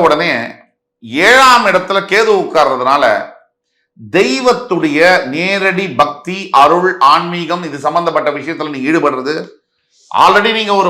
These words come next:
மோட்சஸ்தானம் அப்படிங்கிற போது இன்னும் பக்தியினால ஈர்க்கப்படக்கூடியது, கடவுளுடைய போகாத கோவிலுக்கெல்லாம்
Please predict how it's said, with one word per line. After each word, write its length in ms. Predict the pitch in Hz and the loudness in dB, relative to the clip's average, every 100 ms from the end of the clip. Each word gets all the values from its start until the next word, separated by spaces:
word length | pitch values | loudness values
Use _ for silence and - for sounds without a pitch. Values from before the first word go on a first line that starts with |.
| 160 | 0
மோட்சஸ்தானம் 680 | 190 196 190 175 165 165 165 - | 0 -2 -2 2 4 2 -2 -6
அப்படிங்கிற 340 | 127 165 165 156 165 | -2 -2 -2 -4 -2
போது 180 | 175 151 156 165 | 2 0 0 -4
இன்னும் 320 | 220 254 208 156 | 0 0 2 0
பக்தியினால 500 | 170 214 208 185 170 180 | -2 -6 0 2 2 -2
ஈர்க்கப்படக்கூடியது, 800 | - 190 147 127 131 123 135 147 - _ _ - | -4 -4 -2 -2 -4 -6 -4 -6 -8 _ _ 0
கடவுளுடைய 600 | 165 233 254 247 180 160 170 175 | 2 6 6 4 2 2 0 0
போகாத 560 | 170 196 196 208 220 240 - 180 | 0 2 6 6 6 4 0 -2
கோவிலுக்கெல்லாம் 640 | 196 190 175 165 156 | -2 -2 -2 2 2